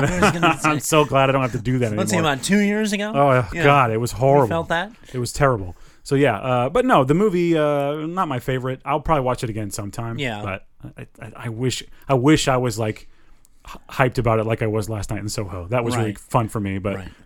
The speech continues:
Speaker 2: this was just not quite there. You had all the ingredients.
Speaker 1: Uh, yeah, that's
Speaker 2: But you
Speaker 1: I
Speaker 2: you
Speaker 1: was kinda worried about that when I saw it,
Speaker 2: Yep.
Speaker 1: you know, 'cause it's kinda, you know,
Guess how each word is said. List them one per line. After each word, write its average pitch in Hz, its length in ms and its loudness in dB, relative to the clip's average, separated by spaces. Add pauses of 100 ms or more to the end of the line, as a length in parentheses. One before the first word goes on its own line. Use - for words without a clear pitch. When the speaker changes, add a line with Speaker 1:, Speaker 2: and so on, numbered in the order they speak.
Speaker 2:
this 131 180 -4
was 110 260 -2
just - 200 -6
not 101 180 -4
quite 95 200 -6
there. 120 200 -8
You 165 120 6
had 220 80 8
all 247 120 6
the 269 80 4
ingredients. 254 540 4
Speaker 1:
Uh, 165 200 2
yeah, 127 360 -4 (200)
that's 123 460 -8 (640)
Speaker 2:
But 139 100 0
you 147 80 4
Speaker 1:
I 202 100 6
Speaker 2:
you 240 60 4
Speaker 1:
was 240 120 0
kinda 233 220 2
worried 185 320 0
about 170 240 2
that 175 160 0
when 147 100 -2
I 127 80 -2
saw 147 360 -2
it, 160 180 -4
Speaker 2:
Yep. 156 120 -6
Speaker 1:
you 160 80 -2
know, 156 140 -2
'cause 143 200 -8
it's 131 140 -6
kinda, 151 500 -2 (960)
you 190 160 -4
know, 202 40 -12